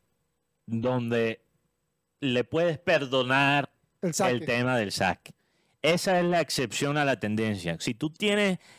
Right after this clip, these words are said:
Speaker 1: el perfil físico de un arquero como un Courtois, un arquero como David Vázquez, que es bastante alto, eh, tengo que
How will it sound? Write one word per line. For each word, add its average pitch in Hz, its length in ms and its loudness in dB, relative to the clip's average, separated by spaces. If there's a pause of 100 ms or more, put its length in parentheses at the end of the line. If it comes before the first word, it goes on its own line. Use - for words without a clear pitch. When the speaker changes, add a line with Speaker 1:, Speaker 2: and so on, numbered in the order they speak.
(160)
Speaker 1:
el 127 220 0
perfil 165 600 -2 (920)
físico 127 800 -2
de 120 400 2
un 151 440 0
arquero 147 400 2
como 113 300 0
un 120 80 -2
Courtois, 98 640 0 (960)
un 127 280 -2
arquero 127 600 2
como 107 640 0
David 113 280 -2
Vázquez, 107 340 -4
que 101 160 -4
es 95 60 -4
bastante 107 640 -2
alto, 98 520 -2 (880)
eh, 104 720 -2
tengo 123 220 -2
que 120 260 0